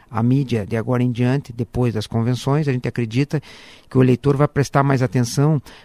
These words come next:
principalmente por causa disso, por causa das entrevistas, debates que começarão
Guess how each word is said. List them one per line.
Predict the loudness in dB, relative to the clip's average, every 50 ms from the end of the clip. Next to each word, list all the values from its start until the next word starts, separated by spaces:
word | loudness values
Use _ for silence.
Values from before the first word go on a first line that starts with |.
| -20 _ _
principalmente | 0 0 2 4 4 6 6 6 4 4 0
por | -2 0
causa | 0 2 2 2 0
disso, | 2 2 0 0 0 -2
por | -4
causa | -2 0
das | 0 0 0
entrevistas, | -2 -2 -2 -2 0 0 -2 -2 0 -2 -4 0
debates | 0 -2 -2 2 2 2 2 2 0 -2 -10
que | -12 -8
começarão | -2 0 0 0 0 0 -2 0 0 0 0 -2